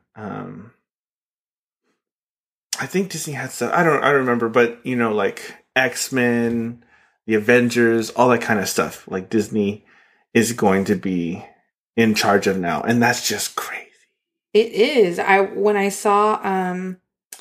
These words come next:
Speaker 2: I saw, like, a thing on Facebook about it, and I was like, "What is happening?"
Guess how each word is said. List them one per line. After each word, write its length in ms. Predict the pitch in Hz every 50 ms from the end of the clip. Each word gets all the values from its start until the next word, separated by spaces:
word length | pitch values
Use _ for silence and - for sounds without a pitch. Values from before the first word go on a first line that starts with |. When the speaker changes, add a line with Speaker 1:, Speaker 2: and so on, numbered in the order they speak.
| _ _ _ _ _ _ _ _ _ -
Speaker 2:
I 40 |
saw, 260 | 185 - - 214 202 202
like, 400 | 202 190 180 180 - - - - -
a 60 | 190
thing 200 | - - 196 196
on 160 | 190 185 185
Facebook 400 | - 208 208 226 - - 254 262
about 260 | 214 190 180 170 170
it, 140 | 175 180 190
and 100 | 202 180
I 80 | 175 175
was 120 | 175 180
like, 200 | 190 202 214 214
"What 420 | 349 359 403 427 453 466 466 466 466
is 160 | 453 427 440
happening?" 1000 | 415 403 427 440 494 523 523 508 440 415 381 339 294 262 240 220 214 214 214